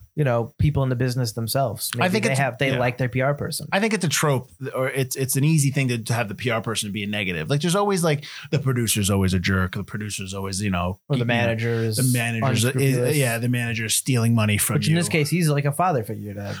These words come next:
Speaker 2: Right.
Speaker 1: him
Speaker 2: That's the
Speaker 1: too
Speaker 2: thing.
Speaker 1: as
Speaker 2: Like,
Speaker 1: well.
Speaker 2: there's always those, there, this movie does one thing where it doesn't use those typical, you know, tropes of these are the bad people in the business.
Speaker 1: Snakes in the grass. Yeah.
Speaker 2: Right. Wh-, which is, which is a nice,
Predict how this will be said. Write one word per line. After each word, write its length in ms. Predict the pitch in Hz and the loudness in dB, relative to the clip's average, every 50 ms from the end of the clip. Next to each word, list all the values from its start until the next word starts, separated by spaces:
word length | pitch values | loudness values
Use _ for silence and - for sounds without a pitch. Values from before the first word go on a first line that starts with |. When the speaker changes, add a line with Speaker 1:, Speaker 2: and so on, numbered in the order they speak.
| - - - | -12 -8 -2
Speaker 2:
Right. 280 | 196 214 196 151 120 | 2 2 4 4 4
Speaker 1:
him 60 | 117 131 | 4 4
Speaker 2:
That's 160 | 147 147 - | 4 4 4
the 40 | 160 | 4
Speaker 1:
too 60 | 123 | 4
Speaker 2:
thing. 100 | 180 170 147 | 4 4 4
Speaker 1:
as 20 | |
Speaker 2:
Like, 160 | 135 123 117 | 4 2 2
Speaker 1:
well. 100 | 101 - | 0 2
Speaker 2:
there's 220 | 135 139 139 123 - | 2 2 2 4 4
always 380 | 156 160 156 156 151 143 123 | 2 4 4 4 4 4 4
those, 600 | 123 139 135 131 131 127 117 110 - - - - _ _ _ _ _ _ _ _ _ _ _ - | 4 4 4 2 2 0 0 0 -2 -2 -4 -6 _ _ _ _ _ _ _ _ _ _ _ -2
there, 280 | 151 143 143 147 147 147 - - _ - | 2 2 2 2 0 -2 -6 -14 _ -12
this 680 | 160 170 151 139 131 139 147 175 151 143 143 123 - | -6 -4 -2 -2 -2 -4 -4 -2 0 2 2 2 4
movie 200 | 156 151 147 143 | 4 4 4 4
does 180 | 123 139 127 117 | 4 2 2 2
one 160 | 135 139 139 | 2 2 2
thing 140 | 127 139 131 | 2 2 2
where 100 | 123 117 | 0 0
it 60 | 113 | 0
doesn't 260 | - 135 127 135 131 - - _ - | 0 0 0 0 -4 -6 -12 _ 0
use 360 | 165 143 151 165 160 147 123 | 4 4 6 6 6 4 4
those 380 | 139 123 117 113 - - - _ - | 2 2 2 0 -2 -4 -6 _ -2
typical, 720 | - 160 147 147 135 - 135 123 113 110 107 104 - - - - - - _ _ _ _ _ _ | -2 0 0 0 0 0 0 0 0 0 -2 -4 -6 -10 -16 -20 -20 -20 _ _ _ _ _ _
you 80 | 165 143 | 0 0
know, 260 | 113 95 92 92 95 - - | 0 0 -2 -4 -6 -8 -6
tropes 420 | - - - 156 139 127 123 - - | -4 0 2 2 2 2 2 0 -2
of 420 | - 120 117 113 110 104 98 - - | 0 0 2 2 0 0 -2 -4 -4
these 360 | 139 120 120 120 143 143 117 | -4 -2 2 2 4 4 4
are 40 | 135 | 2
the 100 | 110 113 | 0 0
bad 280 | 101 120 110 104 101 95 | 0 0 0 0 0 0
people 260 | 120 113 98 107 101 | 0 0 0 0 2
in 60 | 98 95 | 2 2
the 40 | 87 | 2
business. 360 | 85 101 90 76 - 101 127 | 2 0 0 0 -2 0 0
Speaker 1:
Snakes 260 | 151 139 123 113 - | 2 2 2 0 -2
in 60 | 123 | -4
the 60 | 113 104 | -2 -2
grass. 260 | 110 104 101 - - | -2 -2 -2 -2 0
Yeah. 240 | 135 123 117 139 139 | 0 0 2 2 2
Speaker 2:
Right. 300 | 143 139 127 98 85 - - | 2 2 0 0 -2 -6 -6
Wh-, 200 | 117 135 170 185 | -2 -2 0 0
which 180 | 202 196 - | 0 0 0
is, 180 | 214 190 175 156 | 0 0 0 0
which 240 | 151 170 175 151 - | 0 0 2 2 2
is 120 | 185 170 | 2 2
a 80 | 180 180 | 2 2
nice, 640 | 175 165 151 156 151 147 - - - - - - | 2 2 4 4 4 2 2 0 0 -2 -2 -6